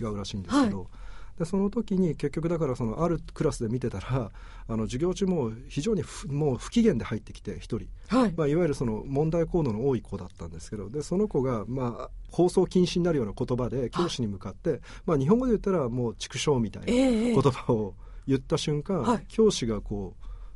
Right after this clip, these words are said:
Speaker 1: 教室にある電話機を取ったら、
Speaker 2: ええ？
Speaker 1: まあ、いわゆるスクールパトロールですね。
Speaker 2: はい。
Speaker 1: 警察官がやってきて、
Speaker 2: はい。
Speaker 1: で、その人に連れて行かれると。
Speaker 2: ええ？
Speaker 1: で、その瞬間、「何が起こってるんですか？」って言ったら、「この後にひょっとしたら拳銃やナイフが出てくるかもしれない」とか、
Speaker 2: はあ。
Speaker 1: だから教師が守るために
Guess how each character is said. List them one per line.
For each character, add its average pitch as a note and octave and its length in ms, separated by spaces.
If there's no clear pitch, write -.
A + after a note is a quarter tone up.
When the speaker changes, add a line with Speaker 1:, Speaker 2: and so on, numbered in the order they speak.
Speaker 1:
教 G3+ 180
室 G#3 160
に G#3 100
あ G#3 80
る G#2 280
電 C3+ 260
話 C3 220
機 B2+ 140
を G2 80
取 A3 160
っ - 40
た - 100
ら、 A#3+ 60
Speaker 2:
え E4 280
え？ - 20
Speaker 1:
ま G3 100
あ、 E3 40
い D#3+ 40
わ F3 60
ゆ E3+ 60
る C3 80
ス - 120
ク F#3+ 80
ー F#3 40
ル F3 80
パ E3+ 120
ト F3 120
ロ E3+ 80
ー C#3 60
ル G#2+ 40
で - 100
す - 120
ね。 C3 240
Speaker 2:
は C4 180
い。 - 20
Speaker 1:
警 D3 160
察 C3+ 220
官 A2 180
が G2+ 80
や F#2+ 120
っ - 20
て - 160
き - 100
て、 A#3+ 200
Speaker 2:
は A#3 220
い。 D#3 60
Speaker 1:
で、 G3 300
そ - 180
の C#3+ 120
人 - 160
に A#2+ 100
連 A2+ 180
れ G#2 60
て - 80
行 G2+ 80
か G#2 60
れ G2+ 80
る G2+ 80
と。 G#3 80
Speaker 2:
え C#4 60
え？ B4+ 640
Speaker 1:
で、 D3+ 200
そ G3+ 160
の G#3+ 120
瞬 A3 240
間、 G3 200
「何 F#3+ 220
が A#3 80
起 C3+ 80
こ B2 80
っ A2+ 60
て A#2+ 100
る G2+ 60
ん - 20
で G2+ 80
す - 60
か？」 A#2+ 100
っ - 0
て - 140
言 G2 100
っ - 20
た - 60
ら、 - 20
「こ D#3+ 120
の G3+ 180
後 A3 220
に G#3 160
ひ - 100
ょ G3 40
っ - 20
と F3+ 100
し - 80
た A#3 80
ら B2 240
拳 F3+ 240
銃 G3 100
や G3+ 60
ナ G3+ 100
イ G#3 60
フ D3+ 100
が A#2 60
出 A2+ 100
て B2 80
く A#2+ 80
る G2+ 80
か G#2 100
も F#2 120
し - 120
れ G2+ 60
な G2 160
い」 - 60
と - 80
か、 F#3 120
Speaker 2:
は G#3 280
あ。 F3 200
Speaker 1:
だ F#3+ 80
か F3+ 60
ら C#3+ 80
教 A3 220
師 G3+ 140
が A#2 100
守 B2+ 280
る B2 40
た G#2 120
め G#2 120
に C#3 300